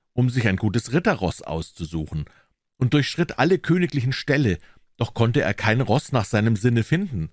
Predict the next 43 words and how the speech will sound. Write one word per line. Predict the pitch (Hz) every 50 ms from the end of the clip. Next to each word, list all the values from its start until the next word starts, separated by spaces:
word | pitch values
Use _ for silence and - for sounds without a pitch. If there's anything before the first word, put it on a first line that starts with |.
| - _ _ _ _ _ _ _ _ _ _ _ _ _
Deshalb | - 165 - - 175 165 147
nahm | 131 113 117 180
er | 180 - -
Abschied | 117 - - - 160 - -
von | - 123 113
Vater | - - 98 90 92 - 92
und | 73 69 -
Mutter, | 104 131 147 - 185 170 156 -
empfing | 85 87 - - 123 147 147
von | - - 131 120
ihnen | - 117 117 120 117
noch | 110 104 -
einmal | - 67 90 85 87 85 85
den | 78 80 80 80
Segen | 76 82 82 104 107 117 123 127 123 - - _ _ _ _ _ _ _
und | - 147 -
ging | - 208 233 -
zu | - 190
Fuße | - - 196 214 208 - - -
ab | - 123 - 139
nach | 131 104
Ägypten | 117 110 101 127 - - - - 143
ganz | 127 139 180 196 - 196
allein. | 165 165 147 143 127 85 76 - - _
Und | - 101 101
er | 101
ging | 95 104 95
lange | 92 87 90 123 131 95 69 - - _ _ _ _ _ _
oder | - 85 78 73
kurze | - - 92 104 113 - - 107
Zeit, | - - 101 90 92 92 82 - -
nah | 107 135 160 180
oder | 180 156 135
fern, | 120 - - 104 113 135 147 147 131 65
und | 82 98 87 82 - _ _ _
sah | - - - 127
auf | 175 185 147
dem | - 123 113
Felde | - 117 107 127 123 123
einen | 78 98 98 95 95 92 82
weißsteinernen | 87 98 139 175 - - - - - 87 92 101 110 123 127 131 127
Palast | 135 151 160 190 - - - -
stehen, | - - 85 78 76 73 71